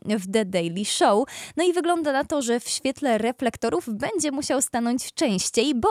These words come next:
od niedzieli stał się lokalną gwiazdą. A to wszystko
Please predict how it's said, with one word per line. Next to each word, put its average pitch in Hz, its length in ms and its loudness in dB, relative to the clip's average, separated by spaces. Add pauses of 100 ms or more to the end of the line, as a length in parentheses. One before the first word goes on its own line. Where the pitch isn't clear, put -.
od 240 200 2
niedzieli 214 480 0 (240)
stał 240 340 0
się 220 220 4 (240)
lokalną 240 760 2
gwiazdą. 190 680 2 (200)
A 320 120 0
to 466 100 -4
wszystko - 560 -2